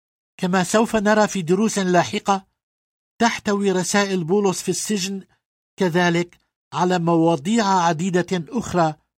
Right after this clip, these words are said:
مشتركة، ولكن الفكرة التي تربط معظم هذه المواضيع المشتركة ببعضها هي العقيدة التي تقول بأن يسوع المسيح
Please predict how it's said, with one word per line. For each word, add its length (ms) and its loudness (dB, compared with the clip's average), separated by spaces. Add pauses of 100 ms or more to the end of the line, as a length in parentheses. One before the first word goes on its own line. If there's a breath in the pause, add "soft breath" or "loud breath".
مشتركة، 640 -2 (680)
ولكن 440 0
الفكرة 480 -4
التي 320 0
تربط 420 -4
معظم 560 -2
هذه 340 0
المواضيع 580 -2
المشتركة 640 -4
ببعضها 800 -2 (800)
هي 100 4
العقيدة 600 0
التي 340 -2
تقول 640 0 (540)
بأن 400 -2
يسوع 560 0
المسيح 760 -2